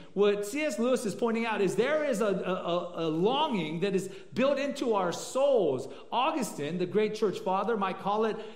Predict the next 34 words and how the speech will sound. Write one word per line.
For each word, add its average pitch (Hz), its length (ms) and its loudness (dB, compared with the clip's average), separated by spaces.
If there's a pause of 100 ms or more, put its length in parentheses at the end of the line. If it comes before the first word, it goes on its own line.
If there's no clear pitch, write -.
the, 156 400 -2
the 165 80 -2
God-shaped 196 800 0
vacuum 185 640 -2
of 156 160 -2
your 151 120 -2
heart. 220 360 -2 (400)
There 254 200 6
is 233 80 2
something 311 460 -2
that 208 160 0
you 185 140 0
think 262 340 -4
is 165 160 0 (160)
good, 208 380 2
that 180 120 -2
every 269 300 -4
human 240 320 -4 (100)
being 226 240 -2
thinks 220 220 -8
is 196 80 -4
good. 180 140 -6 (600)
Every 339 320 4
human 262 260 4
being 165 360 2
thinks 226 220 -4
that 233 100 0
falling 233 320 0
in 226 60 2
love 214 160 2
is 180 100 2
a 180 60 4
good 180 180 4
experience 160 600 -6